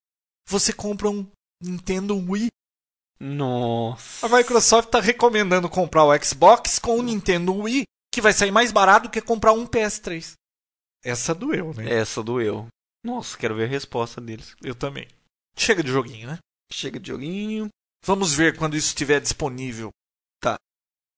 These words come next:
Speaker 2: Novos processadores da A M D. Não novos ainda, né? Não foram lançados, mas já pensam em lançar processadores com quatro núcleos de processamento.
Speaker 1: Nossa, vai ser
Speaker 2: Tetra-core.
Speaker 1: X quatro?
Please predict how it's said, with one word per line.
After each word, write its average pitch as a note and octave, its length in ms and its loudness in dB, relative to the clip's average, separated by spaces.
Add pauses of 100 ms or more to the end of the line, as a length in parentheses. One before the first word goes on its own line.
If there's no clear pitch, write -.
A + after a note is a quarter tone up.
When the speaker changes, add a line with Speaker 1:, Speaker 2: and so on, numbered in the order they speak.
(240)
Speaker 2:
Novos F#3+ 540 -4
processadores C3 960 -4
da A#2+ 220 -4
A A#2+ 80 -2
M B2 200 -6
D. G#2+ 240 -14 (880)
Não B2 200 -6
novos B2 460 -6
ainda, A#2 320 -6
né? F#2+ 100 -10
Não A#2 280 -10
foram C#3+ 280 -4
lançados, A2+ 500 -4
mas A2 240 -6
já B2+ 180 -4
pensam D3 320 -6
em D3+ 60 -4
lançar C#3+ 380 -2
processadores D3 600 -6
com D#3+ 240 -10 (300)
quatro A3+ 500 -6 (180)
núcleos D3 500 -8
de A#2 80 -12
processamento. - 680 -14 (260)
Speaker 1:
Nossa, A#3 360 -4
vai B2 140 -6
ser B2+ 540 -4 (520)
Speaker 2:
Tetra-core. B3 460 0
Speaker 1:
X A#3+ 140 4
quatro? A3 500 0